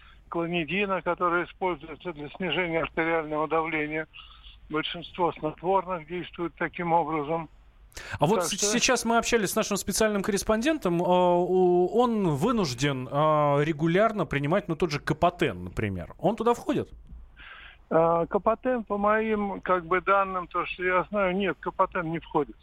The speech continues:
Speaker 1: сюда. Это ингибитор ангиотензин, превращающий в ферменты.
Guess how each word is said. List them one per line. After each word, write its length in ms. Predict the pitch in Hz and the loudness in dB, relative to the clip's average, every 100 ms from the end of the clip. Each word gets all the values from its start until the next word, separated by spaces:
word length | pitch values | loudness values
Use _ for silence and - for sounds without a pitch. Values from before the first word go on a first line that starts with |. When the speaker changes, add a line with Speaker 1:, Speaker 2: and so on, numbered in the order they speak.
| - | -10
Speaker 1:
сюда. 360 | 160 190 180 | -2 2 2
Это 240 | 160 - 165 | 0 -4 -4
ингибитор 540 | 143 156 151 151 143 | -4 -4 -4 -2 -2
ангиотензин, 640 | 143 135 139 165 160 160 123 | -2 -2 -4 -4 -2 -4 -2
превращающий 840 | 147 147 165 - 170 160 - 196 | 0 2 2 0 -2 -2 -2 -4
в 40 | |
ферменты. 600 | - 226 214 233 208 196 | -4 -4 -2 -2 -2 -6